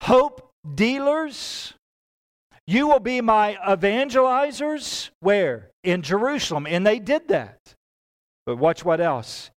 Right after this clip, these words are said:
"In all Judea and Samaria and to the end of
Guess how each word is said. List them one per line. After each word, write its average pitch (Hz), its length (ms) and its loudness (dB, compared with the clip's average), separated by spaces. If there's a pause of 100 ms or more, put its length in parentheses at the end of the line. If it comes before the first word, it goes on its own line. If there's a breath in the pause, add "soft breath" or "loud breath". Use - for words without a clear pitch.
(280)
"In 165 180 -2
all 180 440 2
Judea 151 760 -2 (380 soft breath)
and 175 640 -4
Samaria 131 960 -2 (360)
and 117 160 -6
to 120 120 -6
the 120 260 -8
end 127 480 -6 (420)
of 107 460 -4